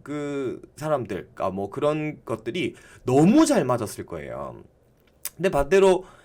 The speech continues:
이번에 막 조정장을 그 거치고 해보니까 그 종목 자체에 대한 어떤 뭐 밸류에이션이나 공부가 안 되어 있고 보통 차트를 기준으로만 가니까 사실 이 하락이 너무 무섭고 공포스러운 거예요.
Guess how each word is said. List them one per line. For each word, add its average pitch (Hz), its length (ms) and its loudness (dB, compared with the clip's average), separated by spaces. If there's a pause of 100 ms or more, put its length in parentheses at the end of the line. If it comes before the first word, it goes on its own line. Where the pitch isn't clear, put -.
(120)
이번에 190 340 2
막 175 140 0
조정장을 175 640 -2 (380)
그 165 160 -6
거치고 165 540 0
해보니까 156 520 -2
그 143 100 -6
종목 202 360 2
자체에 190 480 -2
대한 156 240 0
어떤 143 360 -2
뭐 117 260 0 (260)
밸류에이션이나 139 1160 2
공부가 139 440 -2
안 95 200 -6
되어 170 200 0
있고 113 400 -4
보통 107 300 -8
차트를 233 500 -4
기준으로만 131 540 -6
가니까 117 520 -8 (200)
사실 165 280 -4
이 156 40 0
하락이 151 420 0
너무 117 300 -2
무섭고 135 460 -4
공포스러운 110 580 -8
거예요. - 140 -20